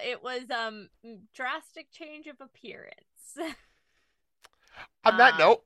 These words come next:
Speaker 2: on that note, <laughs> we're, we, um, it, it, you can see the light,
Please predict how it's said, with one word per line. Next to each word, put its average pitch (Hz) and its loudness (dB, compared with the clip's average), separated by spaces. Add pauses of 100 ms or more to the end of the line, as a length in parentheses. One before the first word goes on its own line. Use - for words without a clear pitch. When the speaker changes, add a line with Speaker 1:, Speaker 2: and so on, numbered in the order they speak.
Speaker 2:
on 165 4
that 170 10
note, 131 2 (180)
<laughs> 202 2
we're, 226 12
we, 196 4
um, 156 8
it, 185 0
it, 190 2
you 202 -8
can 202 -8
see 240 -4
the 202 -2
light, 151 4